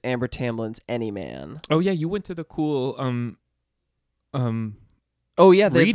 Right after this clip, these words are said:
Speaker 1: the, yeah, yeah,
Speaker 2: She
Speaker 1: yeah,
Speaker 2: read
Speaker 1: yeah.
Speaker 2: from it and had a
Speaker 1: Uh, Emily Wells did music behind it, which was super trippy
Speaker 2: Interesting.
Speaker 1: and raised the stakes even higher.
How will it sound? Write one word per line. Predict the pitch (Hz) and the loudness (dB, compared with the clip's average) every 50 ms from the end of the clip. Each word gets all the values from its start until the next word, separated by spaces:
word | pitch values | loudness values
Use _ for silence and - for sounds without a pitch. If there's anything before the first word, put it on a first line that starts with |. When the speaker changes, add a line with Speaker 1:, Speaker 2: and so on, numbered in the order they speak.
| 156 147 | 4 4
Speaker 1:
the, | 147 143 143 139 139 135 - 156 | 4 4 4 2 0 -2 -2 0
yeah, | 156 175 180 135 139 - - | 0 2 2 0 -2 -6 -6
yeah, | 139 143 139 | -2 0 2
Speaker 2:
She | 151 | 2
Speaker 1:
yeah, | 131 | 4
Speaker 2:
read | 139 156 | 4 4
Speaker 1:
yeah. | 156 147 110 | 2 2 0
Speaker 2:
from | 180 170 180 | 0 -2 -2
it | 160 113 | -4 -4
and | 120 123 | -6 -6
had | 107 110 107 101 | -4 -4 -4 -2
a | 98 95 | 0 0
Speaker 1:
Uh, | 135 131 131 127 123 - - | 2 2 2 0 -2 -2 -2
Emily | 151 151 160 156 147 | -2 0 0 0 0
Wells | 135 143 139 139 139 135 131 123 120 - | 0 2 2 2 2 0 -2 -4 -8 -8
did | - 135 127 117 | -8 -6 -6 -6
music | 120 120 131 139 147 135 131 113 - _ | -6 -6 -4 -2 -2 -2 -2 -4 -4 _
behind | - - 135 123 123 110 | -12 -8 -6 -6 -6 -6
it, | 107 87 | -6 -6
which | 90 117 - - | -8 -8 -10 -10
was | - 117 107 | -10 -10 -10
super | - - - - - 180 185 185 - 165 143 | -12 -14 -14 -8 -4 -2 -2 -2 -2 -4 -6
trippy | 123 - - 143 - - 120 107 98 - | -4 -4 -6 -6 -4 -4 -6 -6 -6 -8
Speaker 2:
Interesting. | 143 156 - 165 147 - - 101 92 90 | -10 -10 -10 -10 -10 -10 -8 -6 -4 -4
Speaker 1:
and | 131 131 127 123 | -2 -2 -2 0
raised | 127 131 135 143 139 127 123 - - - | 2 2 2 2 2 0 -4 -8 -12 -10
the | 127 113 | -8 -8
stakes | - - - 127 117 113 - - - - | -6 -2 -2 -2 -2 -4 -6 -12 -16 -12
even | 156 156 127 120 113 | -12 -10 -10 -10 -10
higher. | 120 - - 123 117 110 - 55 71 76 - | -10 -10 -8 -6 -6 -6 -8 -10 -14 -16 -18